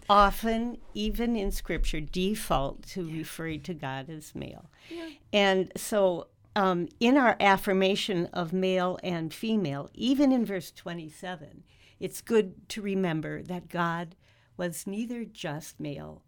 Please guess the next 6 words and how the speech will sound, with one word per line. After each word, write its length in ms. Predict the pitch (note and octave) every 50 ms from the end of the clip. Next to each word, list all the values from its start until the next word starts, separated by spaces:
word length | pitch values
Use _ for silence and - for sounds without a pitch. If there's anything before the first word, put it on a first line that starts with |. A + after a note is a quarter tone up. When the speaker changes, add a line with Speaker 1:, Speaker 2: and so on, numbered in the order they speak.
| _ -
Speaker 1:
or 300 | F#3 F#3 F#3+ G3+ G#3+ G#3+
female, 720 | G#3+ - - D3+ C3+ C3 C#3+ D3+ D3 C#3+ D3 C#3+ D3+ C#3 - _ _ _ _ _ _ _
and 360 | - F#3+ F3 F3 E3+ E3 D#3+ D3+
that 260 | E3+ E3 E3 D#3 - -
as 400 | F#3+ F#3 E3 E3 D#3+ D3+ - -
male 340 | F3 F3 F3 E3+ D#3+ D#3+ D#3+